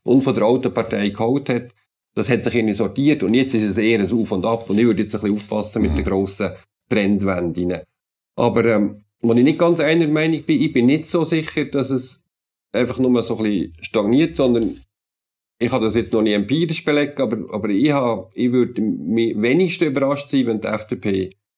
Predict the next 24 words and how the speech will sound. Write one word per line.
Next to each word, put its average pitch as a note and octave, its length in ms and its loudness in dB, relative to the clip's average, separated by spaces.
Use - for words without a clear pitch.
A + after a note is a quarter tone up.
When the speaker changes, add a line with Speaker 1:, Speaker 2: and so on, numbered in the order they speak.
Speaker 1:
würde G2+ 180 -2
zulegen. G2 540 -4
Und A#2 160 -2
zwar, B2+ 440 2
weil A#2 260 4
ich - 80 0
echt D#3 240 -4
das - 60 -12
Gefühl D#3 260 4
habe, C#3+ 180 2
dass, - 320 -6
dass - 320 -4
sie A2 320 -2
mit G#2+ 300 -2
der, G#2+ 80 0
mit G#2+ 440 -2
der G#2+ 80 0
neuen B2+ 360 2
Führung C#3 440 2
passt A2+ 280 0
eigentlich A2 180 -4
die - 200 0
Führung C3 300 2
besser A2+ 360 -2